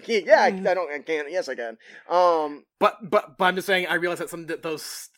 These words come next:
Speaker 2: that stuff comes with experience, too.
Speaker 1: Yes, and, and, um,
Speaker 2: Ooh, yeah, that's a good point, too. Sh-, Shell, Sh-, Shadow Wolf, are you guys doing milestones or X P leveling?
Speaker 1: That is a great one. Me, I ditched X P leveling,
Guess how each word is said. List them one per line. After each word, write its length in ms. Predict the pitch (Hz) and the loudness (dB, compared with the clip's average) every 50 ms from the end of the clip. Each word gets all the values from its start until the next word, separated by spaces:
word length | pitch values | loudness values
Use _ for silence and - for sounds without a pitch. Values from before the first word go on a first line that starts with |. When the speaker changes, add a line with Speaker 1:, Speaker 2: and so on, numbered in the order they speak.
| - - _ _ _ - | -20 -20 _ _ _ -8
Speaker 2:
that 140 | 185 175 - | -8 -8 -4
stuff 220 | - 180 165 - | -4 -4 -4 -4
comes 240 | - 165 139 135 _ | -8 -16 -20 -18 _
with 120 | 151 143 | -16 -16
experience, 580 | 135 - - - 190 165 120 92 - 92 - - | -16 -16 -6 -4 -2 -2 -2 -6 -10 -16 -20 -8
too. 160 | - 165 139 | -8 -6 -4
Speaker 1:
Yes, 320 | 131 - - 175 170 - - - | -4 -6 -8 -12 -16 -18 -14 -12
and, 340 | 143 143 143 139 139 139 | -10 -8 -8 -8 -10 -10
and, 380 | - 147 151 143 143 139 135 120 - _ _ _ _ _ _ _ _ | -10 -10 -8 -8 -8 -10 -12 -14 -18 _ _ _ _ _ _ _ _
um, 520 | 147 143 143 139 139 135 131 127 117 113 107 - - - - | -6 -4 -2 -2 -2 -4 -4 -6 -10 -16 -18 -20 -12 -6 -4
Speaker 2:
Ooh, 200 | 262 262 - 175 | -4 -4 -4 -4
yeah, 200 | 165 190 190 113 - - | -4 -2 -2 -2 -4 -8
that's 120 | 160 147 | -14 -14
a 40 | 143 | -14
good 120 | 139 127 | -16 -14
point, 180 | - 165 143 - | -14 -16 -16 -10
too. 220 | - 170 135 95 | -10 -10 -10 -10
Sh-, 100 | - - - _ - | -12 -18 -20 _ -12
Shell, 260 | - 180 156 - - _ | -8 -8 -8 -8 -10 _
Sh-, 160 | _ _ - _ _ _ _ _ _ _ _ _ | _ _ -20 _ _ _ _ _ _ _ _ _
Shadow 180 | - 190 175 151 | -6 -4 -4 -4
Wolf, 160 | 127 107 - _ _ _ _ _ _ _ _ _ _ _ _ - - _ _ _ | -4 -8 -12 _ _ _ _ _ _ _ _ _ _ _ _ -20 -20 _ _ _
are 60 | - 170 | -10 -6
you 60 | 170 | -4
guys 160 | 180 170 - | -4 -4 -4
doing 180 | 165 160 143 113 | -4 -8 -8 -8
milestones 540 | - 117 175 202 - - 254 269 320 294 | -8 -6 -6 -6 -2 -2 -2 -2 -2 -6
or 100 | 233 190 | -6 -6
X 160 | - 190 - - | -8 -8 -10 -10
P 140 | - 254 | -10 -10
leveling? 380 | 185 131 101 92 92 90 90 - _ _ _ _ _ _ _ _ _ 135 | -8 -8 -10 -12 -14 -18 -18 -20 _ _ _ _ _ _ _ _ _ -20
Speaker 1:
That 400 | 143 139 131 175 190 214 220 240 | -20 -4 2 4 6 8 8 6
is 100 | 208 185 | 6 4
a 60 | 190 | 0
great 260 | 160 190 196 202 185 | 0 2 2 2 2
one. 240 | 165 147 131 123 143 | 0 -2 -4 -6 -4
Me, 320 | 170 196 226 254 247 240 - - _ | -2 0 0 0 -2 -6 -10 -18 _
I 160 | - 175 226 233 | 0 2 2 2
ditched 480 | 180 151 202 214 226 - - - - _ _ | 4 4 4 4 4 4 0 -10 -16 _ _
X 240 | 190 190 185 - - | 0 2 2 0 -8
P 140 | 175 196 185 | -4 -2 0
leveling, 540 | 180 180 180 175 185 196 185 185 185 165 | 4 4 4 4 4 0 -2 -2 -4 -8